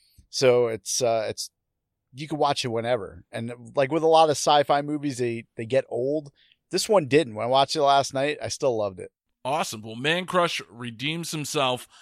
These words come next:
Speaker 2: picks up a victory on this one. So, Drew Zachman,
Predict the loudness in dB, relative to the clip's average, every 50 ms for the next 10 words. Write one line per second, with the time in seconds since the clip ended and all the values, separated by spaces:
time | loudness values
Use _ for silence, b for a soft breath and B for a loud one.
0 | b b b _ 2 2 4 4 2 0 0 0 -2 -4 -2 -2 -2 -2 -4 -6
1 | -6 -4 -6 -6 -6 -8 -8 -8 -8 -6 -6 -6 -6 -6 -6 -6 -6 -8 -12 _
2 | _ _ _ _ -20 -18 -16 -10 -6 -4 -2 -2 0 4 6 6 6 4 2 -2
3 | -6 -6 -6